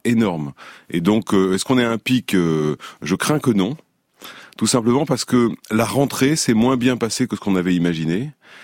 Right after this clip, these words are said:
Et par conséquent, beaucoup d'entreprises sont encore dans une phase très instable. Ça, c'est un premier point. Et puis après, les, on annonce beaucoup de, d'éléments autour de cela, euh, aux alentours de mars deux mille vingt et un, ce qui est, euh, logique puisque c'est le,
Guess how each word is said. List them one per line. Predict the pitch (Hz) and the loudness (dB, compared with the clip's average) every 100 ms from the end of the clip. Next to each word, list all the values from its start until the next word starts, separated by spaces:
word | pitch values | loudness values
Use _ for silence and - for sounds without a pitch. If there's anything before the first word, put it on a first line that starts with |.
| - - | -12 -4
Et | |
par | 90 104 | -2 -2
conséquent, | 120 110 113 - 151 | -2 -2 0 0 0
beaucoup | 117 113 | 0 0
d'entreprises | 107 113 101 143 | 0 -2 -2 -2
sont | - 107 | -2 -2
encore | 104 143 | -2 0
dans | 123 | 0
une | 95 95 | 0 -2
phase | - 117 | -2 -4
très | - 113 | -2 0
instable. | 107 110 - 104 101 82 71 - - - - - _ | 0 -2 -2 0 0 -2 -6 -16 -20 -20 -20 -20 _
Ça, | - 123 | -4 -2
c'est | 113 110 | 0 -2
un | |
premier | - 104 95 | 0 0 0
point. | - 139 151 | 0 0 0
Et | |
puis | - | 0
après, | 101 - 127 | -2 -2 0
les, | 131 101 87 - - - | 0 0 -2 -6 -20 -6
on | 92 | -2
annonce | 98 107 104 | 2 2 0
beaucoup | 92 104 - 120 123 | 0 -2 0 2 2
de, | 98 | 2
d'éléments | 92 98 98 104 101 | 2 2 2 2 0
autour | 90 98 | -2 -2
de | 95 | 0
cela, | 92 - 113 120 | -2 -2 -2 0
euh, | 104 | -2
aux | 76 87 | -2 -2
alentours | 98 92 101 | -2 -2 0
de | |
mars | 92 110 123 | 2 2 0
deux | 107 | -2
mille | 98 98 | 0 0
vingt | 87 82 | -2 -4
et | 87 | -4
un, | 95 120 | -4 -8
ce | - | -14
qui | - 78 | -4 -2
est, | 76 | 0
euh, | 73 | 0
logique | 92 87 107 | 2 2 -2
puisque | - 80 - | -6 -8 -4
c'est | 95 90 | -4 -2
le, | 80 76 | -2 -2